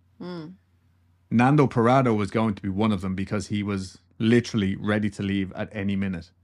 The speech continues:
Speaker 2: And this was the only way for them to make him stay put. They were like, "We get it, but if you go <laughs> out there on your own, like, you're not gonna get anywhere," you know what I
Speaker 1: Yeah.
Speaker 2: mean?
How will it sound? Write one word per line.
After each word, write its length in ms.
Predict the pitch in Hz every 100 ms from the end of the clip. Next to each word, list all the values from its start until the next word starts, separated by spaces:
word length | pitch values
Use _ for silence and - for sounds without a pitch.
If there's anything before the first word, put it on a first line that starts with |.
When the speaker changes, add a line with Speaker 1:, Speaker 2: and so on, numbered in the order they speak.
| -
Speaker 2:
And 160 | 113 104
this 160 | 101
was 100 | 117
the 160 | 104 104
only 240 | 107 101
way 220 | 98 98
for 180 | 92 104
them 220 | 98 95
to 380 | 95 101 98 95 - _ _ _ _ - -
make 500 | 117 110 107 104 -
him 80 | 98
stay 320 | - 104 92
put. 280 | - 98 95
They 60 |
were 100 | 98
like, 240 | 90 90 _ _ _ _ _ _ -
"We 160 | 101
get 220 | 92 117 95
it, 220 | 95 - _ _ _ _ _ _ _ -
but 100 | 107
if 160 | 98
you 80 | 113
go 220 | 101 107
<laughs> 80 | 151
out 100 | 135
there 140 | 117 117
on 120 | 107
your 160 | 101
own, 360 | 104 101 95 92 _ _ _ _ _ -
like, 200 | 101 98
you're 100 | 110
not 160 | 104
gonna 160 | - 92
get 180 | 85 -
anywhere," 360 | 107 117 90 85
you 120 | 90
know 80 | 98
what 80 | 107
I 60 |
Speaker 1:
Yeah. 60 | 113
Speaker 2:
mean? 100 | 98